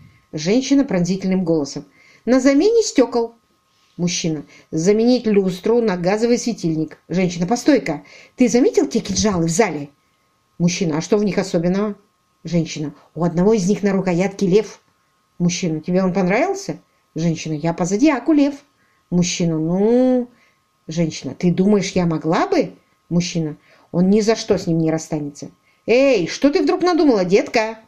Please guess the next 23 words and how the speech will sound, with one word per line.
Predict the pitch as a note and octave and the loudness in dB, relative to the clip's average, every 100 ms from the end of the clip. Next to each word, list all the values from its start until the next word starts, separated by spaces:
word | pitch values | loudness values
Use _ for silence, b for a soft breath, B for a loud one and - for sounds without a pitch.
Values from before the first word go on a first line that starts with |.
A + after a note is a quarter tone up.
| _ _ _ _ _ _ - | _ _ _ _ _ _ -4
Клейтон. | F#3 F3 D#3 D3 C3+ b b b | 2 2 2 -2 -8 b b b
Это | b A#3+ C4+ | b 2 2
ваша | E4 - G4 | 2 0 0
собака? | D#4+ G3+ E3+ E3 - _ _ _ _ | 0 -2 -4 -8 -12 _ _ _ _
Мужчина. | E3 F3 - E3 D3+ E3 - | -4 -4 -2 -6 -6 -8 -2
Уведи | A3+ A#3 C#4 | 2 4 6
её | C4 A#3 | 6 2
отсюда | - G#3 F#3 | 0 0 0
и | F#3+ B3 | 0 -2
сам | - G3+ | 0 0
испарись | G3 G3 F3+ F3+ | -2 0 0 0
вместе | F3+ F3+ | -2 -2
с | F3 F#3 | -4 0
ней. | E3+ - _ _ _ _ - | -2 -4 _ _ _ _ -2
Клейтон. | F3+ E3 D#3 | 0 0 -2
Пойдём, | D#3+ G3 F#3 A3 F4+ | -4 -2 0 0 0
собачка, | G4 C#4 C4+ C4+ C4 | 0 2 0 0 -2
пойдём. | C4+ E4+ C#4+ G3+ G3+ G#3 G#3 _ _ _ _ _ _ _ _ _ _ _ _ - | 0 0 2 2 2 -2 -6 _ _ _ _ _ _ _ _ _ _ _ _ -12
Квиллер | E3+ D#3 A3+ C#4 C#4+ | -8 -2 4 4 4
не | B3+ G#3 | 2 0
стал | - F3+ G3 | 0 -4 -4
читать | - F3 E3+ D#3+ | -6 -4 -4 -2
дальше. | D3 C#3 - - | -4 -6 -10 -14